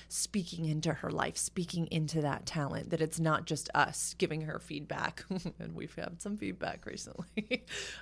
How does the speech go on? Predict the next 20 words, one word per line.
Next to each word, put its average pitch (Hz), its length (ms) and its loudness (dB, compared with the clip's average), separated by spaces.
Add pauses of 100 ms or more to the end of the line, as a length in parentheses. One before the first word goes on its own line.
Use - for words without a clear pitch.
(180)
Um, 175 420 6 (680)
but 208 160 4
yeah, 226 300 8
I 185 100 8
was 185 140 8
thinking 208 340 2
about 170 520 6
your 202 160 4
golf 226 280 6
game - 320 0
and 190 140 2
how 180 180 4
it's 180 140 2
really 170 380 4
good 214 380 4
that - 100 -2
you're 180 120 0
getting 170 240 2
that, 165 220 2
like, 165 220 2